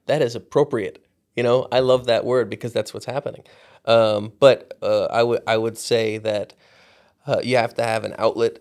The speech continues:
um, because it, it just doesn't go, it doesn't go anywhere good, you know, uh, when you bottle things up. I mean, I, it's freeing when you, when you have an outlet. Um,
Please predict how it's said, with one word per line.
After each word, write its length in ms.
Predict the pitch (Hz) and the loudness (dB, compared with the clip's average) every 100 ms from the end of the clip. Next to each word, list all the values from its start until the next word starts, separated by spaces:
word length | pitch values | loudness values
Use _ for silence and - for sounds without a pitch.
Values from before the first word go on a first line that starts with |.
| - | -4
um, 380 | 107 107 101 - _ | -2 -2 -4 -14 _
because 340 | 117 113 113 107 | -12 -6 -6 -8
it, 120 | - - | -12 -16
it 100 | - | -12
just 240 | 120 - | -10 -6
doesn't 280 | 110 117 104 | -6 -6 -10
go, 360 | 104 104 110 - | -8 -10 -10 -10
it 80 | 120 | -6
doesn't 220 | 143 120 | -4 -4
go 140 | 117 | -4
anywhere 340 | 123 127 - - | -4 -6 -10 -8
good, 380 | 113 135 110 107 - | -2 0 -2 -6 -10
you 80 | 113 | -4
know, 280 | 113 120 123 - | -2 -2 -4 -6
uh, 100 | 107 | -4
when 140 | 107 | -6
you 80 | 107 | -8
bottle 300 | 107 107 110 | -6 -6 -6
things 280 | 110 110 113 | -10 -10 -8
up. 160 | 107 107 | -6 -6
I 40 | |
mean, 220 | 107 104 | -8 -10
I, 140 | - - _ _ _ _ _ _ _ - - _ _ _ _ _ _ _ _ _ _ _ _ - | -12 -16 _ _ _ _ _ _ _ -20 -20 _ _ _ _ _ _ _ _ _ _ _ _ -2
it's 160 | 131 | -2
freeing 680 | - - 156 156 127 104 117 _ _ - | -4 -8 -4 -2 -2 -4 -10 _ _ -12
when 240 | 120 120 | -4 -4
you, 380 | 117 117 110 101 | -4 -8 -8 -10
when 240 | 113 117 117 | -6 -4 -4
you 380 | 113 117 113 - | -6 -8 -10 -14
have 220 | - 113 104 | -10 -8 -6
an 80 | |
outlet. 420 | 104 92 - - - _ _ _ _ _ - | -6 -6 -10 -16 -20 _ _ _ _ _ -6
Um, 480 | 107 107 101 101 | -4 -4 -6 -12